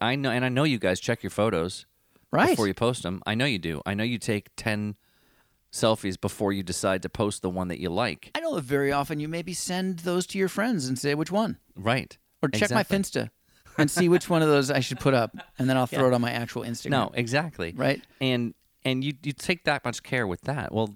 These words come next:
Speaker 1: take care with this, too.
Speaker 2: Right. And, and th-, look, do, I, I don't wanna make it sound like we're, we're bad talking that. Perception matters. And
Speaker 1: No,
Speaker 2: so that's a
Speaker 1: it
Speaker 2: good
Speaker 1: does
Speaker 2: thing to
Speaker 1: matter.
Speaker 2: check
Speaker 1: It's a,
Speaker 2: yourself.
Speaker 1: it, exactly.
Speaker 2: But in
Speaker 1: Yes.
Speaker 2: that same way, almost bigger than that, relationships matter.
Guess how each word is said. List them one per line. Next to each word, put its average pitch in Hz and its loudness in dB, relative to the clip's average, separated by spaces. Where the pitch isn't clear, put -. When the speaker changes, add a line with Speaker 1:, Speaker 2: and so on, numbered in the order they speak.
Speaker 1:
take - -6
care 180 -4
with 117 -4
this, 127 -2
too. - -2
Speaker 2:
Right. 107 2
And, 202 4
and 208 2
th-, 190 -4
look, 175 0
do, 175 4
I, 151 0
I 147 2
don't 160 4
wanna 143 2
make 139 2
it 117 -4
sound 135 2
like 120 0
we're, 113 2
we're 113 4
bad 131 -2
talking 98 -2
that. 98 -4
Perception 123 0
matters. 120 -2
And - -4
Speaker 1:
No, 123 4
Speaker 2:
so 131 2
that's 123 2
a 139 2
Speaker 1:
it 120 -4
Speaker 2:
good 143 6
Speaker 1:
does 139 4
Speaker 2:
thing 127 2
to 98 -2
Speaker 1:
matter. 90 0
Speaker 2:
check 98 -2
Speaker 1:
It's 107 -2
a, 117 2
Speaker 2:
yourself. 101 -4
Speaker 1:
it, 131 -4
exactly. 95 -2
Speaker 2:
But 120 2
in 143 2
Speaker 1:
Yes. 151 -2
Speaker 2:
that 135 0
same 123 0
way, 123 0
almost 151 0
bigger 156 4
than 107 -4
that, 98 -4
relationships 123 0
matter. 71 -10